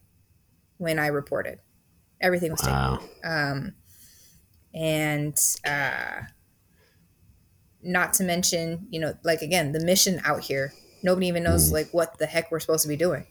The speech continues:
Speaker 1: There's nothing in writing. And we're trying to build
Speaker 2: That's
Speaker 1: that. At the same time, we have a, we
Speaker 2: Yeah.
Speaker 1: have an O six coming at us like, "I want the watch bill changed." I think I changed the watch bill,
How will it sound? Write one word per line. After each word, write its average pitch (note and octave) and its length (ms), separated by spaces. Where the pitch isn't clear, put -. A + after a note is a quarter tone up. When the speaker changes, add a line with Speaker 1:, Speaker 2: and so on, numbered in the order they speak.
Speaker 1:
There's E3 160
nothing E3+ 280
in D#3+ 80
writing. D#3+ 300
And F3 80
we're E3+ 80
trying F3+ 260
to D#3 60
build F3 220
Speaker 2:
That's E3+ 60
Speaker 1:
that. D3+ 200
At - 60
the F3 60
same E3 200
time, E3+ 220
we E3 80
have D3+ 120
a, D3+ 100
we - 120
Speaker 2:
Yeah. G2 260
Speaker 1:
have F3+ 120
an D#3+ 120
O E3+ 120
six - 380
coming F3 300
at D3+ 160
us D#3+ 200
like, D#3 220
"I G3 100
want G3 180
the G3 60
watch F3+ 260
bill F3 140
changed." E3+ 520
I F#3 100
think A3 240
I G3 60
changed F#3+ 360
the F3 100
watch E3 320
bill, E3 340